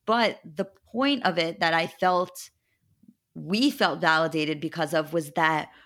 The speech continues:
for months and months, we had been watching the promo of Don't Worry Darling come out and the rollout of this movie. And everyone's like, "Something is not right here." Like, we keep hearing whispers of drama behind the scenes. We obviously know about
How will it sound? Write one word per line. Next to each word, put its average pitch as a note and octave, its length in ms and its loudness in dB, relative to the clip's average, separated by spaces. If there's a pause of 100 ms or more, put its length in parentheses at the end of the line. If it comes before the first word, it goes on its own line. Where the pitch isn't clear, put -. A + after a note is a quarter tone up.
(140)
for G#3+ 220 -6
months A#3 520 2
and F#3+ 200 -2
months, A#3+ 260 0
we F#3+ 120 -4
had E3+ 100 -4
been E3+ 180 -8
watching G#3 400 -2
the E3 80 -6
promo G3+ 460 0
of D#3 100 -6
Don't F3 200 -4
Worry F3+ 180 -2
Darling F3 400 -4
come E3 200 -8
out E3+ 300 0
and D3+ 80 -8
the D3 100 -8
rollout E3 440 2
of D3+ 100 -10
this D#3 220 -12
movie. F3 480 -6 (340)
And - 140 -12
everyone's C4 340 -2
like, F3 180 -10
"Something B3+ 560 -4
is E3+ 140 -8
not E3+ 260 -4
right D3+ 220 0
here." - 260 -10
Like, - 200 -12
we E3+ 100 -10
keep G3 220 -10
hearing F#3+ 240 -4
whispers G3+ 360 -4
of F3+ 120 -8
drama F3+ 320 -2
behind E3+ 340 -4
the F3 60 -8
scenes. G3 500 -4 (140)
We G#3 100 2
obviously G3+ 480 4
know F#3+ 180 4
about E3 420 2